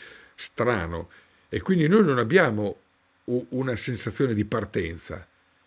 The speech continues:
da ripetere. Possiamo solo partire, dobbiamo inventarci una strada nuova in mezzo a tutte queste cose che si inventano, per, per, per,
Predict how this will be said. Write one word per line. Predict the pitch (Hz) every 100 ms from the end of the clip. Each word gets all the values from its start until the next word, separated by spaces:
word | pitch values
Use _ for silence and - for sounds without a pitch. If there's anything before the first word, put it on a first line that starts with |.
| _ _
da | 123 135
ripetere. | 135 120 117 92 - 85 80 - _ _ _ _ _ -
Possiamo | 123 208 170
solo | 160 185
partire, | 127 135 - 131 92
dobbiamo | 104 151 156
inventarci | 165 165 147 214 170 151
una | 123
strada | - 156 117
nuova | 101 123 85 78 82 - - - -
in | 107
mezzo | 131 131 120
a |
tutte | 107 120 120
queste | 104 101 113
cose | 120 113
che | 107
si | 113 120
inventano, | 110 95 123 110 104 98
per, | 92 101
per, | 104
per, | 90 101